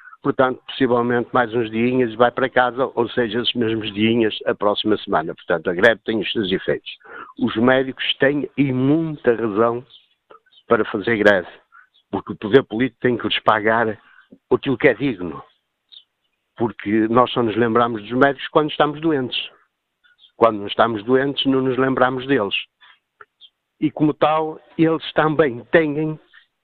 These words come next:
re-, que receber como deve ser, com a sua dignidade, mas não podem estar a pensar no privado.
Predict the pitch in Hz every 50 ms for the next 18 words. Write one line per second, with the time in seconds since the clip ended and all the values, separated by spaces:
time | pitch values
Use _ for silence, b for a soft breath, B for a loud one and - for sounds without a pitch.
0 | _ - - 143 - 156 170 165 _ - - 131 123 117 - - 135 120 131 123
1 | 107 107 101 107 104 - _ _ - 175 180 165 151 135 113 127 131 127 113 -
2 | - - 151 151 143 - - 135 131 127 120 - - 127 131 123 113 123 113 120
3 | 131 131 131 123 131 139 143 151 143 143 156 B B B B B B 131 143 135
4 | - 135 139 139 120 - 120 127 107 92 107 104 95 - - 131 123 127 117 -
5 | - 127 127 120 - - 139 135 143 147 139 - - 156 160 143 160 139 120 113
6 | 110 107 -